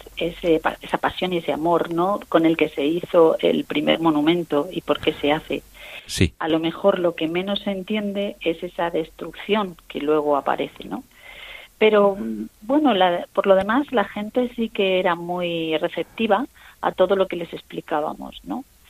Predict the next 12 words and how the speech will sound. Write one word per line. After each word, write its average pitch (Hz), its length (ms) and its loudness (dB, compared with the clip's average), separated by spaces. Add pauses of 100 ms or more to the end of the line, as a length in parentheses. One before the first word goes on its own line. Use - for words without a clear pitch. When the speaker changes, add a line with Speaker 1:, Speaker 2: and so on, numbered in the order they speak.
(240)
Speaker 1:
Tanto 170 300 2
de 156 100 2
los 143 140 -4
grupos 170 300 0
escultóricos 185 1120 0
como 156 200 -2
de 143 100 -2
la 143 100 -6
cripta, 185 640 0
de 165 120 -2
los 156 160 -12
mártires. 180 460 -4